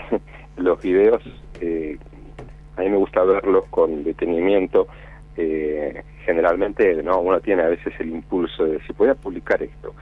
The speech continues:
pero cuando más miramos, observamos lo que pasa en una secuencia, eh, podemos tener mayor registro, ¿no? El significado, inclusive, de esos gestos que, que pueden pasar, eh, inadvertidos en un,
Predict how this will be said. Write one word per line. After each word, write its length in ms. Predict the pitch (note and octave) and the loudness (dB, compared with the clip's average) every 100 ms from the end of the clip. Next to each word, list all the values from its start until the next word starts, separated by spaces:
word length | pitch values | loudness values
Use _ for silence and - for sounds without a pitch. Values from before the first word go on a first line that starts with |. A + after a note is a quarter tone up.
| - - - - | -20 -20 -12 -2
pero 440 | F2+ F2 E2 E2 - - - | 2 6 6 4 0 -20 -2
cuando 340 | G2+ F#2+ F#2 | 0 2 0
más 240 | F#2 C3 - | 0 -2 -2
miramos, 520 | A2 A2 F2+ E2+ - | 2 2 2 0 -2
observamos 800 | - F#2 - G2+ A2+ G#2 F2 E2+ | -4 -4 0 2 4 2 0 -2
lo 100 | F#2 | -2
que 140 | - - | -2 -4
pasa 400 | - A#2+ - F2 | -2 -2 0 0
en 60 | |
una 240 | F#2 F#2 - | 0 -2 -2
secuencia, 720 | - - F#2 E2 - - G#2 - - - - - - | -4 0 0 0 -4 -2 -2 -4 -18 -20 -20 -10 0
eh, 200 | E2 D#2+ | 2 2
podemos 420 | - F2+ G2+ G2+ - - - | 4 4 6 4 0 -8 -2
tener 260 | F2 F#2+ G2 | 2 4 4
mayor 400 | E2 E2 G#2 - | 0 0 0 0
registro, 640 | D2+ - - - - C#2+ | -2 -6 -14 -12 -10 -8
¿no? 160 | D#2 F2+ | -4 -4
El 80 | F#2 | -4
significado, 640 | - D#2+ - - - F#2 F#2 | -6 -8 -10 -8 2 4 4
inclusive, 520 | D#2+ - - F#2 F#2 - - - - - | 0 -10 -6 0 0 -2 -12 -20 -6 -4
de 60 | |
esos 280 | F2 G#2 - | 0 0 0
gestos 340 | F#2+ - - - | 0 0 -4 -2
que, 400 | E2+ D#2+ D2 C#2+ - | 0 2 0 -2 -10
que 100 | - | -12
pueden 280 | - F2+ D#2+ | 0 0 2
pasar, 460 | E2+ - F#2 F2+ - - - - - | -2 -2 0 0 -2 -16 -18 -20 -12
eh, 480 | E2 D#2+ D2+ D2+ C2 - - - - - - - - - | -6 -4 -4 -6 -8 -12 -18 -20 -20 -20 -20 -20 -20 -16
inadvertidos 880 | E2+ F2 E2+ D#2 - G2+ G#2 G#2+ - | -2 0 2 0 -4 -2 2 2 0
en 180 | F2 E2 | -4 -2
un, 200 | D#2 C#2+ | -4 -6